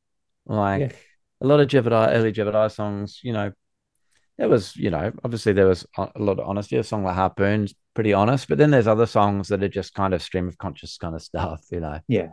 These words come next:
Speaker 1: like Puck Defender or whatever. So, yeah, I was, I guess I was just kind of, uh, guess starting to get excited about the idea, the idea of, like, you know, writing something about, that was very descriptive or specific about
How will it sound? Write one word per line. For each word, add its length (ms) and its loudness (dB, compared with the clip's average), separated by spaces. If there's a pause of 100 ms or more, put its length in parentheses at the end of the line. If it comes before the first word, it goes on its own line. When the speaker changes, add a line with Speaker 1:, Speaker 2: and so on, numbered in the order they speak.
(120)
Speaker 1:
like 160 -6
Puck 180 -10
Defender 320 -6
or 40 -4
whatever. 280 -6 (480)
So, 560 4 (300)
yeah, 240 6
I 20 6
was, 160 -2
I 160 0
guess 240 -2
I 80 2
was 120 0
just 200 -14
kind 160 0
of, 240 2 (360)
uh, 60 -16 (220)
guess 180 -4
starting 200 0
to 40 0
get 100 0
excited 340 -2
about 180 0
the 60 -4
idea, 440 -2
the 140 -4
idea 400 -2
of, 80 -8
like, 200 -8 (300)
you 120 -10
know, 140 -4
writing 380 0
something 360 -4
about, 280 -2 (240)
that 120 -8
was 140 -12 (920)
very 160 -4
descriptive 560 -6
or 80 2
specific 540 -8
about 340 -4